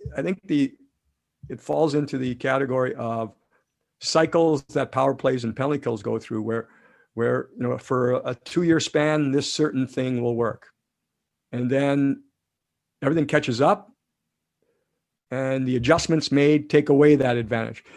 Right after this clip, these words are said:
And then you find something else. I, I think that's what's happened right now because the, pulling the goaltender right now is, uh,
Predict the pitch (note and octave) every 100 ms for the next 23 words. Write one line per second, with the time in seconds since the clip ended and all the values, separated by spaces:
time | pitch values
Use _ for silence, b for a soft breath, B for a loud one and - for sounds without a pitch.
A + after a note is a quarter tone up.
0 | B D3 D#3+ D3+ D3+ D#3 C#3+ C#3+ C#3+ C#3+
1 | C3+ A2+ - - - B2+ D3+ D3 D3 -
2 | C3+ C3 C#3 C3 C3 C3 C3+ C#3 A#2+ A#2
3 | A2 A#2 A#2+ - b b b b b D3+
4 | D#3 C3+ C#3 D#3 D#3+ C#3+ B2+ B2 B2+ C3+
5 | C3 A#2 - _ _ _ _ _ _ -
6 | A2 A2+ G#2+ A2+ A2 A2+